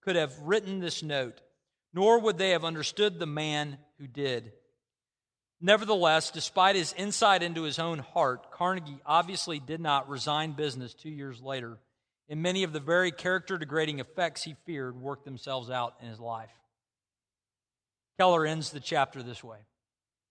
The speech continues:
"Andrew Carnegie knew that money was an idol in his heart, but he didn't know how to root it out.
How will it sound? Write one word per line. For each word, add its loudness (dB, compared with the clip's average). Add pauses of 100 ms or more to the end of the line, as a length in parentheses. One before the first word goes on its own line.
(260)
"Andrew 0
Carnegie 4
knew 0
that -2
money 0
was -4
an -8
idol 2
in -8
his -8
heart, -2 (800)
but 0
he -2
didn't -2
know 2
how 2
to 0
root -6
it -8
out. -6